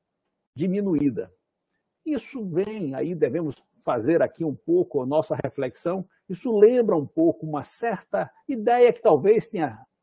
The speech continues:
realidade de fato, mas não de direito, de que haveria uma universidade do Ministério da Educação, cumpridora das tarefas de ensino,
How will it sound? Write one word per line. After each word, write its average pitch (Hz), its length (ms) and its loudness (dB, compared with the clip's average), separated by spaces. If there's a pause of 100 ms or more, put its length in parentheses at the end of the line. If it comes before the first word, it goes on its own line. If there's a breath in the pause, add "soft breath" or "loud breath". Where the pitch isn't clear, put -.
(160)
realidade 147 580 4
de 131 100 -8
fato, 190 460 -2
mas 143 180 -2
não 208 160 2
de 196 80 -2
direito, 175 560 2 (480)
de 214 140 -8
que 233 140 -2
haveria 214 480 4
uma 208 340 -2
universidade 214 840 2
do 185 140 -2
Ministério 165 480 -4
da 151 80 4
Educação, 160 720 -6
cumpridora 147 640 -6
das 151 160 -8
tarefas 143 480 -4
de 135 60 -12
ensino, 214 440 -10